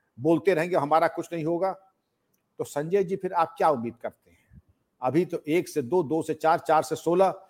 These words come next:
सोलह से एक सौ चौवालीस, एक सौ चौवालीस से होंगे एक हजार चौवालीस। लेकिन अगर इसी में पहले ही वे जिसको कहते हैं सिगरेट के बट की तरह इनको मसल दिया गया होता,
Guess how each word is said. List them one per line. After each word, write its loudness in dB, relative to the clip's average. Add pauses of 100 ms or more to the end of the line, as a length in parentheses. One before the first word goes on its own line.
सोलह 4
से 0
एक 0
सौ -4
चौवालीस, 0
एक -6
सौ -12
चौवालीस -2
से -8
होंगे -4
एक -4
हजार 0
चौवालीस। -4 (840)
लेकिन 2
अगर 2
इसी -4
में -2
पहले 2
ही 4
वे 2
जिसको -6
कहते -4
हैं -6
सिगरेट -6
के -4
बट 0
की -2
तरह 0 (380)
इनको 0
मसल 4
दिया 8
गया 4
होता, 2